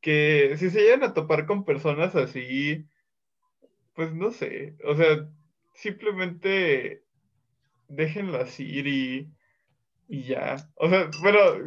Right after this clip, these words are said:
es, es muy parecido a lo que, a lo que dijo Eduardo, porque en realidad yo también creo que, que el amor es una parte importante de todo este proceso,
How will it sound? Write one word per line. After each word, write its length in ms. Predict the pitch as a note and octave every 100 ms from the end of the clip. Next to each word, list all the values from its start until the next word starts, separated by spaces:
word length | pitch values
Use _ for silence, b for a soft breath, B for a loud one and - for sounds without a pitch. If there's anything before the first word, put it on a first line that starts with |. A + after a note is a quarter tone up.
| -
es, 160 | G#3+ A3+
es 200 | A#3 B3
muy 160 | C#4+ C#4
parecido 600 | D#4 C4 - G#3+ A#3 -
a 80 |
lo 180 | F#3 E3
que, 240 | D#3+ D3+ C#3
a 60 | D3+
lo 140 | D#3
que 100 | D#3
dijo 240 | D3 D#3
Eduardo, 500 | G#3 D#3 C3 C#3+ F3+
porque 220 | F3 D#3 D3+
en 80 |
realidad 280 | C3+ C3 C3
yo 100 | D3+
también 300 | D#3 D#3 D3
creo 220 | D3+ D3+ D#3
que, 260 | E3 - -
que 100 | D3
el 80 | C3
amor 280 | C3 C#3
es 160 | D3 D#3
una 180 | D#3 D#3
parte 240 | D3+ D3
importante 600 | E3+ E3+ C#3 - C#3 C#3 D#3+
de 180 | C#3
todo 140 | C#3 C#3
este 220 | D3+ F3+
proceso, 800 | F3 C#3 D3 C#3 C#3 G3 C4